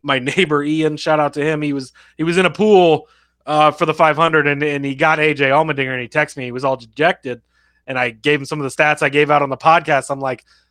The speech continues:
"Look, man, he's been good. To-, two top three finishes in his last two Daytona five hundreds." Granted, they were a few years ago, but, and then late in the race, he's like, "Man, he has a chance." Didn't, didn't quite pan out, of course, but, uh, but he was there.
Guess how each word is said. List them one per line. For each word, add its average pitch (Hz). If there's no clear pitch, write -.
"Look, 175
man, 160
he's 160
been 220
good. 214
To-, 185
two 214
top 185
three 202
finishes 202
in 185
his 170
last 185
two 208
Daytona 185
five 180
hundreds." 175
Granted, 151
they 151
were 147
a 139
few 139
years 139
ago, 127
but, 127
and 139
then 151
late 160
in 165
the 156
race, 196
he's 151
like, 143
"Man, 185
he 202
has 196
a 190
chance." 226
Didn't, 131
didn't 156
quite 151
pan 143
out, 135
of 120
course, 139
but, 127
uh, 120
but 170
he 180
was 156
there. 147